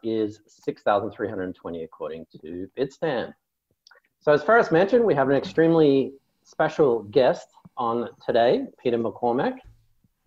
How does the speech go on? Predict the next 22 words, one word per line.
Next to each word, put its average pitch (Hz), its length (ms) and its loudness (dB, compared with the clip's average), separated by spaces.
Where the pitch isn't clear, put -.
And, 139 300 -2
uh, 147 260 4
Peter, 175 440 4
are 127 160 4
we, 135 220 4
uh, 131 140 4
brothers 143 380 0
from 143 300 -6
another 139 280 -2
mother, 175 480 0
or, 120 320 -4
uh, 120 240 -2
are 135 60 -6
you, 131 460 -2
uh, 131 320 -2
from 143 160 -6
the 139 80 -4
Buchanan 143 580 -10
clan 135 600 -8
as 127 300 -10
I 151 120 -10
am? - 200 -16